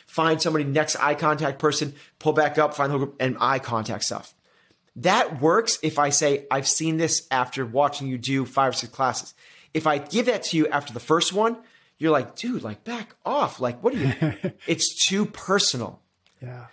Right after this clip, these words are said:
Speaker 1: So this is like the developmental soft versus the performance hard skill in terms of the timing aspect that you deliver feedback and coaching.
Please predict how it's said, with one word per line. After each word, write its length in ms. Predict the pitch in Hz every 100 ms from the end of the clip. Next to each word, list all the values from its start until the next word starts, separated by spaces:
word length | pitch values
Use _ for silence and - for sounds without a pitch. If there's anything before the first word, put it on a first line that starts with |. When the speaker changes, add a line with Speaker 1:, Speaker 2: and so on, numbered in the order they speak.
| _
Speaker 1:
So 460 | - 156 147 143 -
this 300 | 120 185 214
is 140 | 196 170
like 180 | 147 143
the 80 | 139
developmental 840 | 127 143 131 127 131 143 123 -
soft 560 | - - 131 196 294 -
versus 840 | 120 139 131 139 139 135 120 110 110
the 300 | 131 123 120
performance 640 | - 120 139 135 127 - -
hard 340 | - 147 139
skill 480 | - - 107 110 - - -
in 80 | -
terms 220 | 127 147
of 40 | 127
the 160 | 131
timing 760 | 120 - - 175 196 190 139 123
aspect 520 | 120 120 - 120 123 - -
that 100 | 131
you 100 | 131
deliver 480 | 127 131 147 139 123
feedback 680 | - 131 117 123 117 - -
and 100 | 113
coaching. 440 | 120 107 - 107